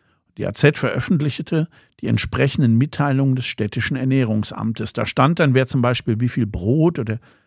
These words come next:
wie viel Mehl erhält, auf welchen Abschnitt der Lebensmittelkarte. So stand in der zweiten Brotdekade März neunzehnhundertneunundvierzig einem Kind tausend Gramm Brot zu, einem Schwerarbeiter dreitausendfünfhundert Gramm.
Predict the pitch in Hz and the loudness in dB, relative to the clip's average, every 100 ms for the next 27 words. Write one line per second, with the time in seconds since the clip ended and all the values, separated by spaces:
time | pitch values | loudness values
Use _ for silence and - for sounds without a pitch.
0 | _ - 117 120 104 104 117 147 123 107 | _ -4 2 2 4 4 4 2 2 2
1 | 127 123 113 110 - - - - 117 104 | 2 0 -4 -4 -4 -8 -8 -6 -4 -4
2 | 107 104 101 101 - 85 85 - - - | -4 -4 -4 -6 -6 -6 -8 -14 -16 -16
3 | - _ _ _ _ _ - - 104 104 | -18 _ _ _ _ _ -16 -4 -2 2
4 | 110 113 - 107 127 143 127 113 101 143 | 2 2 0 0 0 2 0 0 4 4
5 | 190 - 160 135 - 113 123 123 110 117 | 2 -2 -2 -2 0 0 2 2 2 0
6 | - 160 131 123 117 120 113 113 - 139 | -2 2 2 2 0 2 2 0 -2 -6
7 | - - 123 127 123 151 170 - - - | -6 -2 2 2 4 0 0 -4 -20 -20
8 | _ _ - 127 175 175 156 - 139 151 | _ _ 0 4 4 4 0 2 2 4
9 | 120 131 143 208 - - - 151 175 180 | 2 2 2 2 -4 -10 -4 0 2 4
10 | 131 123 - 131 147 131 127 127 117 113 | 2 0 0 0 2 0 0 0 -2 0
11 | 120 - 117 113 123 - 160 156 - 101 | 0 2 0 0 -2 -2 -2 0 -2 -2
12 | 92 90 - - 98 95 | -2 -6 -10 -4 0 0